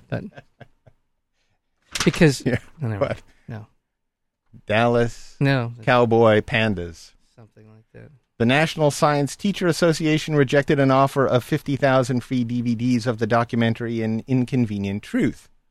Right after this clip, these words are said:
Speaker 2: They rejected it.
Speaker 1: Who did?
Speaker 2: Teachers Association. National
Speaker 1: Because
Speaker 2: Teachers
Speaker 1: you're gonna
Speaker 2: Associ-,
Speaker 1: tell me
Speaker 2: Ni-,
Speaker 1: why.
Speaker 2: National Science Teachers
Speaker 1: You're gonna
Speaker 2: Association.
Speaker 1: tell me why.
Speaker 2: The Teachers Associated,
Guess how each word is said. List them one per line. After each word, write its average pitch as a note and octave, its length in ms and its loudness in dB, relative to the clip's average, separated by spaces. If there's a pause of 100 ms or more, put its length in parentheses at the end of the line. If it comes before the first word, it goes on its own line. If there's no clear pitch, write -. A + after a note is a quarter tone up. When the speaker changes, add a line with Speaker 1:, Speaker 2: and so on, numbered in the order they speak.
(680)
Speaker 2:
They A2 100 0
rejected A2 480 -4
it. - 80 -20 (400)
Speaker 1:
Who A3 80 6
did? A2+ 160 0 (480)
Speaker 2:
Teachers D3+ 300 -2
Association. G2 680 -4 (180)
National C3 380 2
Speaker 1:
Because B2 180 2
Speaker 2:
Teachers B2 280 -2
Speaker 1:
you're B2+ 80 -4
gonna C3 140 2
Speaker 2:
Associ-, G#2+ 60 -4
Speaker 1:
tell C#3 100 2
me C#3 80 4
Speaker 2:
Ni-, C#3+ 40 2
Speaker 1:
why. C3+ 80 -2
Speaker 2:
National C#3+ 300 2
Science C#3+ 480 -4
Teachers G#2+ 340 -8 (140)
Speaker 1:
You're A2+ 100 2
gonna A#2 100 2
Speaker 2:
Association. A2 280 2
Speaker 1:
tell C3 100 4
me C#3+ 120 2
why. A2+ 320 -4 (560)
Speaker 2:
The G#2 80 -4
Teachers D3 680 0
Associated, A2 880 -2